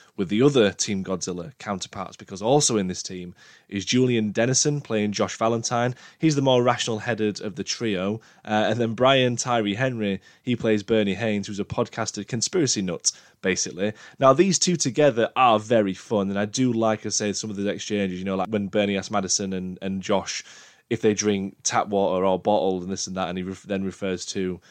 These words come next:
you know, Josh as, as tap water, this and that. Just, just like I say, I enjoyed them two together, but it does seem like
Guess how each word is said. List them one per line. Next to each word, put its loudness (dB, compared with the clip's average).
you -8
know, 0
Josh -2
as, -6
as -6
tap -2
water, -2
this -6
and -6
that. 2
Just, -2
just 0
like 0
I 0
say, 2
I 6
enjoyed 2
them 2
two 0
together, 2
but -2
it -2
does 2
seem 0
like -2